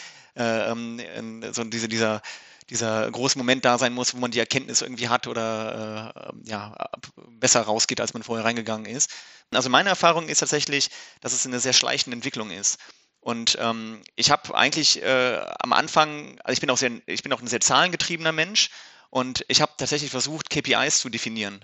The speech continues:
ja. Also ich wollte am Anfang ja irgendwie sagen, okay, ähm,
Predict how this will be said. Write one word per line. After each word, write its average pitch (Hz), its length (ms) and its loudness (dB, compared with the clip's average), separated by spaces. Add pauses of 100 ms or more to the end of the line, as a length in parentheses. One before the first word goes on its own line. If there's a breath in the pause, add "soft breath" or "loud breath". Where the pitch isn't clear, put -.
(140)
ja. 139 260 -4 (580 soft breath)
Also 117 160 2
ich 120 100 0
wollte 143 220 8
am 123 80 4
Anfang 120 260 0
ja 110 100 2
irgendwie 117 260 -6
sagen, 113 320 0
okay, 123 400 0
ähm, 110 340 -4